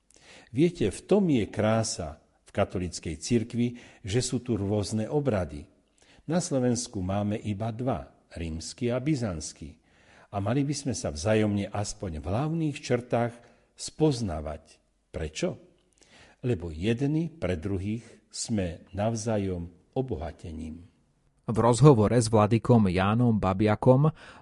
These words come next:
Speaker 2: hlavou gréckokatolíckej cirkvi na Slovensku, sme sa dotkli aj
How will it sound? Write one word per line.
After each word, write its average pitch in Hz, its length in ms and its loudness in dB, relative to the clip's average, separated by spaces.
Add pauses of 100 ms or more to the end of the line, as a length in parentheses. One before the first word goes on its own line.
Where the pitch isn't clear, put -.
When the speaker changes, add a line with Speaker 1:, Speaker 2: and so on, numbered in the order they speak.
Speaker 2:
hlavou 117 400 6
gréckokatolíckej 110 1200 4
cirkvi 117 480 4
na 92 80 2
Slovensku, 123 720 4
sme 127 160 4
sa 123 160 4
dotkli 156 480 4
aj 156 80 4